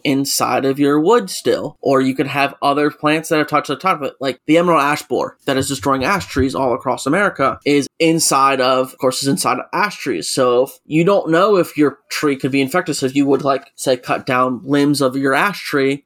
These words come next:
and carry it to another state, you don't know if your tree has the insects living inside of it, and then they could get out and then spread and cause, uh, cause a whole new a-, area to be infected by these species instead.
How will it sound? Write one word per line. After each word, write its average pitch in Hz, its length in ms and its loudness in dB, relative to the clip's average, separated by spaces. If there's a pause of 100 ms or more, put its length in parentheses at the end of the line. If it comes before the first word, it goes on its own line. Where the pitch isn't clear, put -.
and 135 360 0
carry 147 280 2
it - 120 -2
to 147 80 -4
another 135 280 2
state, 165 440 0
you 156 180 4
don't 175 220 2
know 175 240 2
if - 140 -8
your 127 100 -2
tree 113 280 -2
has 120 480 -4
the 139 120 2
insects 131 420 0
living 127 220 2
inside 127 340 0
of 123 100 -2
it, 143 180 0
and 139 100 0
then 135 80 2
they 131 100 2
could 131 180 -6
get - 200 -2
out 185 320 0 (100)
and 139 160 0
then 131 140 2
spread 135 320 0
and 135 120 -6
cause, 127 520 -2
uh, 135 260 2
cause 131 260 -2
a 123 60 -4
whole 135 240 0
new 131 220 2
a-, - 160 0 (140)
area 135 300 2
to - 80 -10
be 127 140 0
infected 127 640 -4
by 69 440 -4
these 123 220 0
species 127 440 -2
instead. - 480 -8